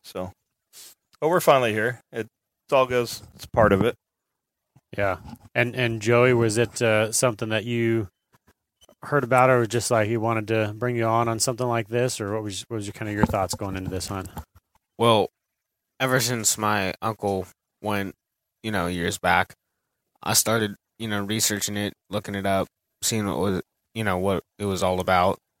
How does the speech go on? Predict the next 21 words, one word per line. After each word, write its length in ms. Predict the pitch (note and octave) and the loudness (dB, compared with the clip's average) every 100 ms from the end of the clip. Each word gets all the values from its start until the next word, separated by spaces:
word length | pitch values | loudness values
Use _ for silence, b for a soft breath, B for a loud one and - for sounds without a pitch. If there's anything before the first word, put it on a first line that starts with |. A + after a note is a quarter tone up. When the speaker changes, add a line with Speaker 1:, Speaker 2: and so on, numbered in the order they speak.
| _ _ _ _ _ | _ _ _ _ _
Speaker 3:
And 140 | A2 | -2
then, 240 | A#2+ A2 - _ _ | 0 0 -6 _ _
you 80 | A#2 | -6
know, 160 | A2 G#2+ | -4 -2
same 260 | - C3 A2+ | 0 0 0
thing 140 | A#2 | -2
as 100 | G#2+ | -2
my 120 | G#2 | -4
dad, 240 | G#2 A2+ G#2+ | 2 4 4
I 120 | G#2+ | 4
always 260 | G#2+ G2 - - | 2 -2 -6 -8
think 220 | G2+ - | -10 -10
that 120 | F#2 | -6
they're 160 | A#2 G#2+ | -2 -2
a 60 | |
cool 240 | - G#2+ F#2+ | -2 -4 -4
looking 240 | F#2 F#2+ | -6 -6
animal, 460 | F#2+ F#2 F2+ F#2+ G#2+ - | -6 -6 -6 -6 -8 -10
very 260 | G#2 F#2 F2 | -4 -4 -2
prehistoric 640 | G2 E2 - F#2 F#2 - | -4 -2 -2 0 0 -2
looking. 340 | F#2+ F#2+ F#2+ | -4 -4 -6